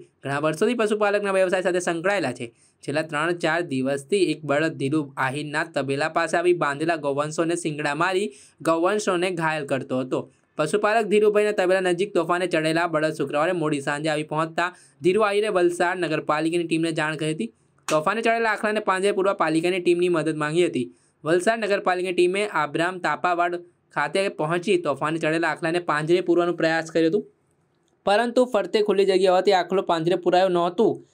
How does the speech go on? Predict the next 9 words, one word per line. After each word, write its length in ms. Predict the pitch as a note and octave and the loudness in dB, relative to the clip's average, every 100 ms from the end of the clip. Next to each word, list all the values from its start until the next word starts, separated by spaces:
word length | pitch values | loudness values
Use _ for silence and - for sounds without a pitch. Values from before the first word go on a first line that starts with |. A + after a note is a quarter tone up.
| _ - | _ -4
જેના 140 | D#3+ | -4
કારણે 380 | E3 D#3 D#3+ F#3+ | 0 0 0 -4
પાલિકાના 800 | G3+ D3 D3 D#3+ D#3+ D#3 D3 E3 | 0 0 2 -2 0 -2 0 -4
પ્રયાસ 400 | E3+ D3 D#3+ E3 | 0 2 2 0
નિષ્ફળ 380 | D3+ C3+ - G3+ | -6 -2 -2 0
નીવડ્યા 340 | F#3+ F#3+ D#3+ | 0 2 0
હતા. 180 | C3 C3 - _ _ _ _ _ | -2 -10 -12 _ _ _ _ _
જો 260 | B2 D3+ D#3+ | -2 2 2
કે 400 | D#3+ F3 G#3+ | 2 2 0